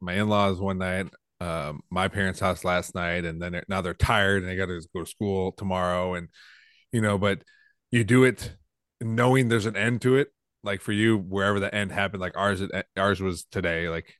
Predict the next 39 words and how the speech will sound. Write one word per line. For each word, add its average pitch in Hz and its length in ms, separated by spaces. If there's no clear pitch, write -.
an 90 80
hour 87 240
ago. 80 380
The - 80
kids 90 200
said 85 160
goodbye 82 220
to 82 60
their 82 80
cousins 82 360
from 87 160
New 85 60
York, 82 300
and, 82 200
and 90 60
now 87 280
we're 92 220
back 82 300
to 85 200
regularly 85 300
scheduled 85 340
programming. 85 520
And 104 80
I 104 80
think 107 160
that's 101 280
probably 120 320
what 101 160
helps 107 260
a 113 60
little 107 180
bit 95 160
too, 107 180
is 98 80
like, 90 140
"Hey, 113 140
this 107 180
isn't, 104 300
like, 85 280